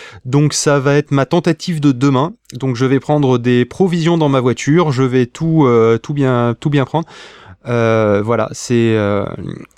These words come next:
Ah, euh, sinon oui, bah c'est pas grand chose, mais à mon avis c'est mon esprit qui me joue des tours, euh, parce que j'ai vraiment pas bien dormi de la nuit, hein, honnêtement, hein, j'ai dû dormir trois heures grand maximum. Oh, mais c'est logique, je pense que pour vous c'est pareil. Et, euh, je, j'ai,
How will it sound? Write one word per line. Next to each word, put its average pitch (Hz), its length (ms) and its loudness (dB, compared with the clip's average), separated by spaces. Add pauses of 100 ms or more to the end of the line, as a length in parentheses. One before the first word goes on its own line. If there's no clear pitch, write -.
Ah, 143 200 -2
euh, 135 120 0
sinon 170 360 2
oui, 160 140 2
bah 143 140 0
c'est 143 120 -2
pas 147 140 -2
grand 147 160 -2
chose, 156 260 0
mais 139 60 0
à 127 40 0
mon 127 100 0
avis 135 160 0
c'est - 120 -2
mon 127 160 -2
esprit 127 300 -4
qui - 140 -2
me 139 60 4
joue 127 120 -2
des 131 140 2
tours, 180 260 0 (460)
euh, 123 420 4
parce 117 180 -4
que 123 120 -2
j'ai 113 160 0
vraiment 135 340 0
pas 135 180 -2
bien 135 200 -2
dormi 131 240 -2
de 131 40 -2
la 135 80 2
nuit, 131 200 2
hein, 120 80 2
honnêtement, 117 440 0
hein, 117 60 0
j'ai 110 140 -6
dû 117 100 -4
dormir 117 320 -2
trois 120 300 -4
heures 123 140 -2
grand 117 140 -4
maximum. 127 540 -2
Oh, 113 80 -6
mais 107 140 -10 (100)
c'est - 240 -4
logique, 123 400 2
je - 60 -14
pense 120 180 -4
que - 80 -6
pour 107 220 -4
vous 127 140 -4
c'est 143 140 -2
pareil. 127 420 -2 (600)
Et, 123 240 2
euh, 110 460 2
je, 117 560 2
j'ai, 117 500 0